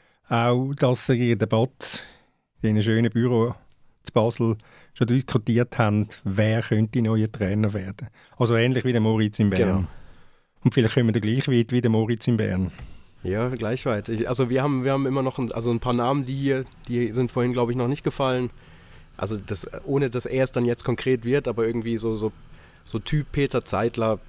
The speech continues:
Speaker 2: der ein bisschen für Konstanz steht, der f-, irgendwie für den Fußball steht, den David Degen gut findet, wäre natürlich so einer. Ob er es dann konkret ist, vermutlich nicht, wenn man seinen Vertrag in Sankt Gallen anschaut.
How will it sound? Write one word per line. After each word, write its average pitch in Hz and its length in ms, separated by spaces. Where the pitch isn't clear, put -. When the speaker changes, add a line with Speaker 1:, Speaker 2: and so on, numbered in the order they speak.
Speaker 2:
der 113 120
ein 110 60
bisschen 120 240
für 117 160
Konstanz 120 460
steht, 120 340
der 113 80
f-, - 120
irgendwie 117 260
für - 120
den 113 140
Fußball 135 380
steht, 120 260
den 110 100
David 110 320
Degen 123 540
gut 127 220
findet, 120 480
wäre 117 160
natürlich 123 460
so - 120
einer. 127 300
Ob - 220
er 120 120
es - 100
dann 113 140
konkret 131 400
ist, 127 160
vermutlich 123 440
nicht, 151 240
wenn 139 100
man 135 140
seinen 127 220
Vertrag 131 420
in 127 100
Sankt 127 180
Gallen 127 240
anschaut. 123 500